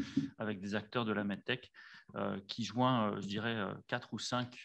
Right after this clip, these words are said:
euh, domaines de compétences extrêmement diverses, de la mécanique, de l'électronique, euh, du logiciel embarqué et d'un système assez compliqué et qui permet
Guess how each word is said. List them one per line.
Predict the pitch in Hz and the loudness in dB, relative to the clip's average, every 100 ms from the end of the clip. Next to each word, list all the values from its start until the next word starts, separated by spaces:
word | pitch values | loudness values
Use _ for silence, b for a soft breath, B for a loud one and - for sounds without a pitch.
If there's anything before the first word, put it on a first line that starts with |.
| 113 | -6
euh, | 104 95 | -4 -2
domaines | 95 120 131 120 98 | 2 4 4 2 0
de | - 101 | -4 -6
compétences | 117 107 110 120 120 - - | -4 -4 -4 -4 -6 -6 -12
extrêmement | - - - 110 110 | -12 -10 -4 -2 -2
diverses, | 107 113 113 - | -2 -4 -4 -6
de | 95 | -6
la | 98 | -4
mécanique, | 107 113 110 117 - | -4 -2 -2 -2 -4
de | 101 | -2
l'électronique, | 104 104 - 113 113 - - B B B - | -2 -2 -2 0 0 -4 -20 B B B -10
euh, | - | -8
du | 95 104 | -4 -2
logiciel | 113 107 - 113 | 0 0 0 0
embarqué | 110 104 - - 117 - B B - | 2 0 -2 -6 -8 -10 B B -10
et | 104 | -4
d'un | 104 | -4
système | 101 - - 120 113 104 - | -4 -8 -6 -2 -2 -2 -4
assez | 110 - | -6 -6
compliqué | 117 101 101 - 131 | -6 -6 -8 -4 -2
et | 104 | -2
qui | - | -4
permet | 104 110 110 127 | -4 -2 0 0